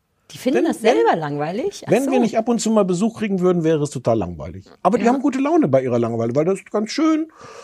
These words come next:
Speaker 2: Ähm, kann auch ein bisschen diskutieren, ob das Wasser von rechts oder von links kommt. Ähm, dann erzählt der eine, dass er die zweite Route mit Tauwurm auf Grund gelegt hat.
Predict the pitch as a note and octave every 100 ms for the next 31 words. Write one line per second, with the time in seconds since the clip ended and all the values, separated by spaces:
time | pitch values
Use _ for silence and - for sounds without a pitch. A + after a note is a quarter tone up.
0 | - - F3 E3 D3+ G3+ G#3 G3 F#3 F#3
1 | F3+ E3+ F3 D#3+ - F3+ G#3+ A3+ G3+ F3+
2 | D#3+ E3+ E3 D3+ C#3+ C#3 C#3 B2+ C#3+ A#3+
3 | D4 - G#3 G3 F#3+ _ - - - _
4 | F#3 E3 D3+ C3 C#3+ D3+ - D#3+ D#3+ D3
5 | D3+ C#3+ C3+ C3 D3+ F3 E3+ D3+ D#3 C3+
6 | B2 B2+ B2 A2+ - - C4+ - A3 F#3+
7 | F3 E3+